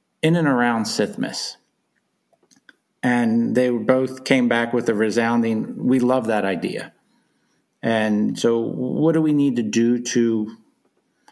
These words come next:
uh, get the groups together? So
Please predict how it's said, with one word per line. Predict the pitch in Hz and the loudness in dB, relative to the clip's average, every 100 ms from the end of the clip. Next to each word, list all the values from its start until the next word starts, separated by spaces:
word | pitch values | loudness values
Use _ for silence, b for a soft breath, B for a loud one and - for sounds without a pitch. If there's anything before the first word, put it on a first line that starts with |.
| _ - | _ -4
uh, | 110 104 110 123 - _ _ | -2 0 -4 -10 -16 _ _
get | - 147 143 | 0 0 2
the | 131 | 0
groups | 110 107 135 135 135 | 0 0 0 2 -2
together? | 123 110 127 107 92 - B B B B B | 0 2 2 0 -6 -8 B B B B B
So | - 156 135 123 | 0 2 2 -2